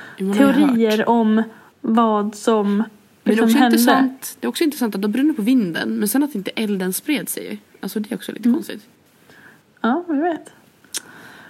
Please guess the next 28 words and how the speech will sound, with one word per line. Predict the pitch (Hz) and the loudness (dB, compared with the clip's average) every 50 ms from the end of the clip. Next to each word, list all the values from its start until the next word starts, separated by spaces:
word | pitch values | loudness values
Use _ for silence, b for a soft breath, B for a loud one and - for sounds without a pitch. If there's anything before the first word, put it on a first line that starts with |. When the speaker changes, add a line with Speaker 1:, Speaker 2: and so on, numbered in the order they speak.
| B B | B B
Speaker 1:
Så, | B - - | B -2 0
Speaker 2:
Men | 247 262 262 254 | 2 4 4 4
det | 294 | 4
är | |
Speaker 1:
ja. | 294 | 2
Speaker 2:
också | - - - 302 | 0 0 -2 -2
så | 294 - 302 | 0 2 2
här, | 269 247 | 2 2
alltså, | 254 254 269 262 | 2 0 -2 -2
tråkigt | - - 294 277 262 - 247 277 | 0 2 2 2 2 0 0 0
att | 269 | 2
det | 262 | 2
inte | 254 240 233 247 | 4 2 4 2
renoverades | 233 233 226 233 226 233 226 226 220 233 233 233 | 2 2 2 2 2 2 2 2 2 0 0 0
upp | - 269 254 240 - - - | 0 -2 -2 -2 -4 -4 -4
efter | 269 240 - - - 226 | -4 -4 -4 -2 -2 0
det. | 220 214 214 214 226 240 | 2 2 0 0 -4 -4
Så | - 254 | -2 -2
att | 240 - | 0 2
i | |
alla | 240 226 | 2 2
fall | - 240 | 2 2
Speaker 1:
Ja. | 226 233 | 2 2
Speaker 2:
det | 233 233 | 2 2
här | 220 220 - - - - _ - - | 2 0 -2 -6 -20 -20 _ -20 -6
takhålet | - - 285 254 240 247 - - - 349 359 330 240 208 185 220 240 - - - - B B B B B B B | 0 2 2 2 2 0 0 2 4 4 4 4 2 2 0 -2 -4 -6 -10 -18 -20 B B B B B B B
vart | B 233 220 220 - - - - b b b b b b b b b _ - | B 0 0 0 -4 -10 -16 -18 b b b b b b b b b _ -12
fixat | - - 269 247 240 - - 254 220 220 - - | -6 -2 -2 -2 -2 -2 0 0 0 0 -2 -6